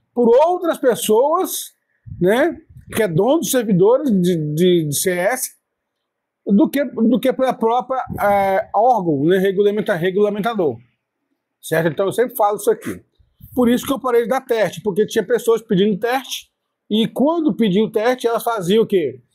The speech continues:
Elas iam lá, davam ban na U R L e fazia queda. E elas estavam no grupo. Aí quando dava ban, as pessoas iam no, no grupo, é, exemplo, é, reclamar,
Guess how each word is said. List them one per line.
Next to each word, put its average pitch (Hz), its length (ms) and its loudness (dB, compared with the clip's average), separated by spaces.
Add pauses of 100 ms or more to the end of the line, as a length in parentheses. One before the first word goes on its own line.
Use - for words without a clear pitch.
(300)
Elas 185 300 0
iam 196 160 2
lá, 185 140 2
davam 214 280 -4
ban 196 380 0
na 180 220 -2
U 180 80 0
R 170 160 -2
L 202 300 -2 (380)
e 180 60 0
fazia 185 380 -2
queda. 170 520 -2 (480)
E 202 120 4
elas 240 180 2
estavam 247 320 -4
no 269 180 0
grupo. 214 540 0 (1200)
Aí 175 120 0
quando 240 300 -2
dava 202 260 0
ban, 190 400 -2 (420)
as 160 120 -2
pessoas 233 500 2
iam 240 200 4
no, 214 200 -2
no 202 140 0
grupo, 185 300 0
é, 165 800 0 (500)
exemplo, 170 500 0
é, 165 120 -4
reclamar, 214 600 0